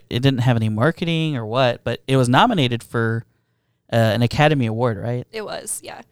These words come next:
Speaker 1: you remember what year it was? It was the year that Big Hero six won,
Speaker 2: It
Speaker 1: right?
Speaker 2: would have been fourteen or fifteen.
Speaker 1: Twenty fourteen, I think it was, yeah.
Speaker 2: 'Cause Song of the Sea came out in fourteen.
Speaker 1: Okay. So, yeah, I think it was, I think that was the year that Big Hero six won.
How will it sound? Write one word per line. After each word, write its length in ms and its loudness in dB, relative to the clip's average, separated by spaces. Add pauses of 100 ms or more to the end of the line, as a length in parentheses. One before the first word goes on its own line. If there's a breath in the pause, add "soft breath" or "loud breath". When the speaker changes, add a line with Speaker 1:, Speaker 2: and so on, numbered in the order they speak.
(140)
Speaker 1:
you 80 0
remember 160 2
what 120 -2
year 160 -2
it 60 -6
was? 420 -6
It 60 0
was 100 2
the 100 2
year 120 2
that 100 2
Big 160 2
Hero 220 4
six 460 -4
won, 160 -8
Speaker 2:
It 40 -6
Speaker 1:
right? 60 -4
Speaker 2:
would 100 0
have 120 -2
been 400 -10 (720)
fourteen 380 -10
or 120 -14
fifteen. 100 -8
Speaker 1:
Twenty 300 0
fourteen, 360 -2
I 80 -4
think 200 -8
it 80 -8
was, 280 -8
yeah. 140 -8
Speaker 2:
'Cause 260 -8
Song 120 -8
of 80 -10
the 40 -12
Sea 120 -12
came 200 -14
out 140 -12
in 80 -18
fourteen. 580 -16 (220)
Speaker 1:
Okay. 300 -2 (720)
So, 140 -2
yeah, 180 6
I 20 4
think 180 2
it 40 2
was, 200 2
I 80 6
think 220 0
that 140 6
was 180 6
the 80 2
year 160 2
that 80 -4
Big 160 0
Hero 220 -4
six 340 -6
won. 320 -10